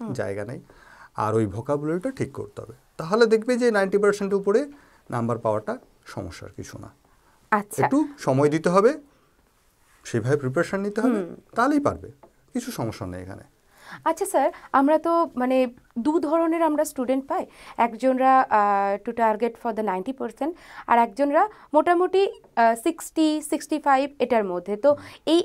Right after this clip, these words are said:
Speaker 1: অ্যাভারেজ মার্কসটা ক্যারি করার জন্য কী ধরনের প্রিপারেশন হবে? মানে সবাই তো সব সাবজেক্টটাকে সেভাবে নিতে পারে না, তাদের জন্য একটু সাজেশন।
Speaker 2: হ্যাঁ, এটা নিয়ে বলবো, উম,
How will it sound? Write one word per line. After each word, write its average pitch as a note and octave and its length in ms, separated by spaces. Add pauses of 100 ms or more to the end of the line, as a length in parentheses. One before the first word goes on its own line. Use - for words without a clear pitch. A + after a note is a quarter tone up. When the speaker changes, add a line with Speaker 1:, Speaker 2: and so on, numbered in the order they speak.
Speaker 1:
অ্যাভারেজ C#4+ 560
মার্কসটা C4 540
ক্যারি A#3 260
করার G#3 320
জন্য G3 300 (280)
কী D4+ 120
ধরনের B3+ 300
প্রিপারেশন F#3+ 520
হবে? F3 300 (360)
মানে D#4+ 120
সবাই D4 340
তো E4 100
সব D4 200 (100)
সাবজেক্টটাকে D4 460
সেভাবে C#4+ 320
নিতে C#4+ 220
পারে F4 240
না, F3 140 (420)
তাদের C#4 320
জন্য C#4 240
একটু B3 320
সাজেশন। G#3+ 580 (380)
Speaker 2:
হ্যাঁ, F2+ 220 (640)
এটা C#3+ 200
নিয়ে F3+ 140
বলবো, C#3+ 480 (120)
উম, G#2 340